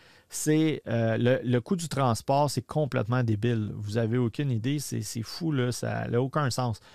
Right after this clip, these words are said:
C'est pas juste l'essence, c'est l'histoire de toute la gestion des containers. On a mis des vidéos sur notre site Facebook. J E, je pense, qu'a fait, euh, quand même, euh, je sais pas si c'est J E ou, euh,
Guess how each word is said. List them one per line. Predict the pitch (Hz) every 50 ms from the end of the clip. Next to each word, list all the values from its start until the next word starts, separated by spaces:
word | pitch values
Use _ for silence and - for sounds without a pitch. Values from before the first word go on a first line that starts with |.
| - - - - _
C'est | - - 131 -
pas | - - 139 139
juste | 135 170 190 180 - -
l'essence, | 135 123 117 110 - 143 139 160 165 139 123 113 - - - _
c'est | - - 139 135
l'histoire | 123 120 113 110 - - 143 156 170 170
de | 160 127
toute | 113 - 170 -
la | 156 131 117
gestion | 98 120 127 - - - 147 151 147
des | 135 123
containers. | - 123 117 110 101 117 113 107 113 123 123
On | 120 123 131
a | 151
mis | 170 190 214
des | 196 196 143
vidéos | 117 117 120 123 127 139 165 170
sur | - - 127
notre | 123 120 117 -
site | - - 151 143
Facebook. | - - 127 117 113 104 110 139 156 156 - - - - - - _ _
J | 113 101 104 120 135 151
E, | 170 190 175
je | -
pense, | - 135 143 151 -
qu'a | - 139 127
fait, | 120 - - 147 143 - - 123
euh, | 117 117 110 -
quand | 127 123 123 123
même, | 131 147 160 156 143 117
euh, | 113 113 110 110 110 113 110
je | 104 120 117
sais | - -
pas | 185 180
si | - - - 123
c'est | 110 - - 123 120
J | 113 107 104 104 117 120 120
E | 123 139 147 151 151 143
ou, | 135 - - 123 117 123 120 117
euh, | 113 110 110 113